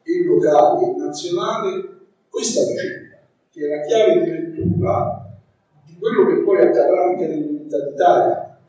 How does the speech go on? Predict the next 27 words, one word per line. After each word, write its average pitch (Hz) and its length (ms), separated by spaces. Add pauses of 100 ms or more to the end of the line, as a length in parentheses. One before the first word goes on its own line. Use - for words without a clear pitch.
(200)
Il 156 220
dramma, - 960 (260)
ad 622 140
esempio, 381 440
dinanzi 349 360
ai - 40
sequestri, - 540
se - 220
pagare - 420
o 139 40
se - 220
non - 160
pagare, - 640 (1400)
è 359 200
un - 120
dramma, - 800
eh, 147 680
importante - 460
che 143 200
la 139 100
nostra 208 500
nazione 185 300
ha - 120
vissuto 160 560
anche - 340
in - 120
periodi - 680